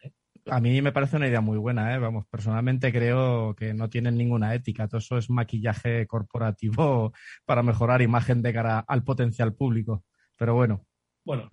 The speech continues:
Speaker 1: lo haremos. Hoy lo que vamos a hacer es hablar de tu libro, porque decíamos,
Speaker 2: <laughs>
Speaker 1: Mónica, <laughs> Mónica y yo, le decíamos a Pablo, digo, dice, "Pero seguro que podemos leerlo, gente como Mónica o como yo". Y nos dice Pablo que sí. Vamos a ver, Beginning Frida. A ver,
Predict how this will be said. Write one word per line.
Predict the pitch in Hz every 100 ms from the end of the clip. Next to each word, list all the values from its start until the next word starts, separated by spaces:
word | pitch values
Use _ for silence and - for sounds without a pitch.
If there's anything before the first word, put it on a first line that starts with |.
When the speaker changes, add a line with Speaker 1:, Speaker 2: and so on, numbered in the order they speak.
| -
Speaker 1:
lo | 143 147
haremos. | 143 123 98 -
Hoy | 165 180
lo | 160
que | 131
vamos | 143 151 127
a |
hacer | 135
es | 156 120
hablar | 139 143
de | 127 117
tu | - 185
libro, | 156 147 147 190 -
porque | 120 117
decíamos, | - 208 180 170
Speaker 2:
<laughs> |
Speaker 1:
Mónica, | 175 - 151 - -
<laughs> | 151 - - - -
Mónica | 156 170 151 131 175
y | 147
yo, | 151 147 - - - -
le | 139
decíamos | 131 165 139
a | 139
Pablo, | 123 120
digo, | 117 117 123 127 135
dice, | 120 101 _ -
"Pero | 135
seguro | 120 165 220
que | 220
podemos | 214 196 185
leerlo, | 185 220 165 127 127
gente | - 180 175 175
como | 151 156
Mónica | 151 170 170 156
o | 156
como | 151 156
yo". | 240 135
Y | 123 127
nos | 117 110
dice | 107 117
Pablo | 98 127 170
que | 113
sí. | - - 110 98
Vamos | 117 117 -
a | 98
ver, | 101 143
Beginning | 113 110 123 180 147
Frida. | - 165 156 104 - _ - - -
A | 113
ver, | 120 113 117